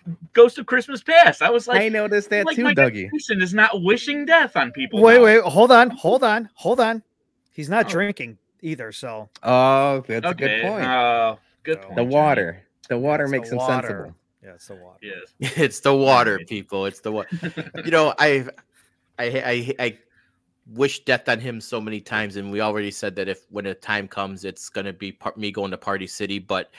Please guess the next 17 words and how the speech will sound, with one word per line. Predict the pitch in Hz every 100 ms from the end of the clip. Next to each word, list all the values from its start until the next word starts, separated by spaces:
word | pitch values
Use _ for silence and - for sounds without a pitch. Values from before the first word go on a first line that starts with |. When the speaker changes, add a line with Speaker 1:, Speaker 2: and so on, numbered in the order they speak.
| - _ -
Speaker 4:
I'm | 117
also | 117 123
in | 110
the | 104
realization | 107 101 90 98 107
that | 98
he's | 95 -
probably | 107 98
gonna | 98 95 92 90 _ _ _ _
be | 110
pulling | - 113 104
a | 95
Virginia | 95 95 98
McCaskey | 90 - 101 95 - 95 87
on | 85
us | 85 -
and | 80 78 78